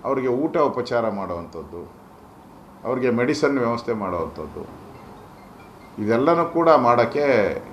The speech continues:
ಟಾಸ್ಕ್ ಫೋರ್ಸನ್ನು ರಾಜ್ಯ ಸರ್ಕಾರ ಮಾಡಬೇಕು ಅಂತೇಳಿ ನಾನು ಆಗ್ರಹವನ್ನು ನಾನು ಮಾಡ್ತಾಯಿದ್ದೀನಿ.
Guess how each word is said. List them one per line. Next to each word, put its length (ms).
ಟಾಸ್ಕ್ 320
ಫೋರ್ಸನ್ನು 680
ರಾಜ್ಯ 220
ಸರ್ಕಾರ 460
ಮಾಡಬೇಕು 640
ಅಂತೇಳಿ 380
ನಾನು 180
ಆಗ್ರಹವನ್ನು 680
ನಾನು 540
ಮಾಡ್ತಾಯಿದ್ದೀನಿ. 580